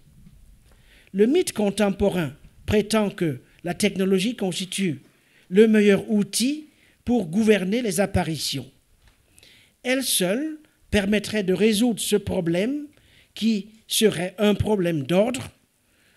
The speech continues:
mais aussi de connaissance, de repères, d'anticipation, de prévision. Il est à craindre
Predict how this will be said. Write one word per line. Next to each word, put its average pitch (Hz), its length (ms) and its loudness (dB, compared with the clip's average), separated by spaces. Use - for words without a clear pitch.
mais 196 160 2
aussi 190 260 0
de 151 100 -6
connaissance, 208 920 -4
de 165 200 2
repères, 202 720 2
d'anticipation, 190 1000 -4
de 196 60 0
prévision. 185 720 0
Il 233 120 0
est 240 160 2
à 220 80 0
craindre 233 480 -2